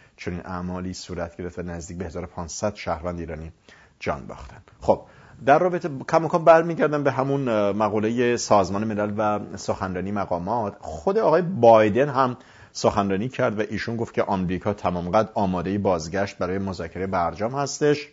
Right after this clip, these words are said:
رئیس جمهور آمریکا هم، اه، همزمان، یعنی همون روزی که آقای رئیسی سه‌شنبه، اه، سی شهریور صحبت کرد،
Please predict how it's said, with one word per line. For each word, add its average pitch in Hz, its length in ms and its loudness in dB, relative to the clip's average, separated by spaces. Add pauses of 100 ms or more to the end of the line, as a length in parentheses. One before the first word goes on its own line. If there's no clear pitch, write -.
رئیس 127 240 4
جمهور 131 320 4
آمریکا 120 460 2
هم، 135 440 0
اه، 101 380 0
همزمان، 107 520 0
یعنی 101 120 0
همون 120 300 2
روزی 110 240 0
که 104 100 0
آقای 101 160 2
رئیسی 98 400 -2
سه‌شنبه، 92 640 -4
اه، 90 160 -4
سی 110 340 0
شهریور 92 360 -2
صحبت 92 480 -4
کرد، 123 280 0